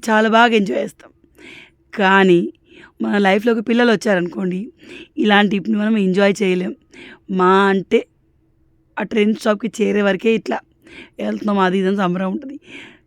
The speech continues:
ఖచ్చితంగా ఒక అరగంట తర్వాత మనం mom dad మూడ్లోకి వచ్చేస్తాం. మన పిల్లల్ని మిస్ అవ్వడం, "వాడు ఏం చేస్తున్నావు కదా, వీడు ఏం చేస్తున్నావు కదా, అత్తమ్మతో, అత్తమ్మ నువ్వు రిత్తలేదు కదా, ఆ, పడుకున్నోడు లేడో,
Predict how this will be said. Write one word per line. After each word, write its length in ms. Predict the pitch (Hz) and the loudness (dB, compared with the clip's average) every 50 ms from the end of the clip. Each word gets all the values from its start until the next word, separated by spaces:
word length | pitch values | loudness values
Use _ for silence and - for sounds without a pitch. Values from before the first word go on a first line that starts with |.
| _ _ - | _ _ -6
ఖచ్చితంగా 640 | 196 185 - _ - 226 196 196 202 196 196 202 208 | -6 -6 -6 _ -8 -8 -6 -4 -2 -2 0 -2 -2
ఒక 120 | 202 220 | -2 -2
అరగంట 360 | 196 190 190 196 185 196 196 | -4 -2 -2 -2 -2 -2 -2
తర్వాత 640 | 190 180 180 175 180 185 180 - - 214 202 208 349 359 _ _ - - - - _ - - | -2 -2 -4 -4 -4 -6 -8 -8 -8 -10 -10 -10 -10 -14 _ _ -20 -20 -20 -20 _ -8 -4
మనం 220 | 208 220 220 214 | -2 0 2 2
mom 260 | 202 202 208 220 226 | 2 2 2 2 2
dad 280 | 202 233 233 233 202 220 | 4 4 2 4 2 2
మూడ్లోకి 340 | 214 214 220 240 240 226 247 | 2 2 2 0 0 -2 -2
వచ్చేస్తాం. 520 | 226 - - 240 220 - - - 311 277 - _ - 330 330 - _ - 220 | -6 -4 -4 -4 -4 -4 -10 -12 -12 -12 -14 _ -18 -18 -18 -18 _ -8 -6
మన 120 | 202 208 | -4 -4
పిల్లల్ని 380 | 196 - 202 202 202 202 208 208 | -2 -2 -2 -2 -2 -2 -2 -2
మిస్ 260 | 208 208 - - 220 | -2 -4 -6 -4 -4
అవ్వడం, 320 | 190 185 185 185 185 196 - - - - - - _ - | -2 -2 -2 -2 -4 -6 -8 -14 -20 -20 -20 -20 _ -4
"వాడు 140 | 214 202 196 | -2 0 0
ఏం 180 | 190 185 185 185 | 2 2 0 0
చేస్తున్నావు 380 | 202 196 - - 214 214 202 | -2 -4 -4 -6 -6 -6 -4
కదా, 220 | 202 190 196 208 226 _ - - - _ _ - 208 | -4 -4 -6 -6 -8 _ -20 -20 -20 _ _ -12 -8
వీడు 200 | 208 196 196 196 | -6 -4 -2 -2
ఏం 140 | 196 202 | -4 -4
చేస్తున్నావు 360 | 214 214 208 - 214 220 208 202 | -4 -6 -6 -6 -10 -8 -8 -8
కదా, 220 | 202 202 214 240 - _ - - - - - _ - 190 | -8 -10 -10 -12 -14 _ -20 -20 -20 -20 -20 _ -10 -10
అత్తమ్మతో, 500 | 185 - - 208 196 190 170 190 185 175 - - - - _ - | -10 -6 -4 -4 -4 -2 -2 -4 -6 -6 -10 -16 -20 -20 _ -12
అత్తమ్మ 280 | 214 - - 214 196 196 | -12 -10 -4 -4 -2 -2
నువ్వు 200 | 196 190 185 180 | -2 -2 -4 -6
రిత్తలేదు 460 | 196 185 - 208 202 190 190 190 196 | -8 -8 -6 -4 -2 -2 0 0 -2
కదా, 260 | 196 202 220 285 302 _ _ _ _ _ _ _ _ _ _ _ _ _ _ _ _ _ - - 233 | -2 -2 -2 -4 -6 _ _ _ _ _ _ _ _ _ _ _ _ _ _ _ _ _ -6 -2 -2
ఆ, 180 | 269 330 359 - _ - - _ - - | -2 -2 -2 -6 _ -20 -20 _ -8 -6
పడుకున్నోడు 440 | 196 180 180 160 185 185 185 180 185 | -4 -4 -4 -2 -2 -2 -2 0 0
లేడో, 280 | 185 185 180 196 226 | 0 0 0 -2 -4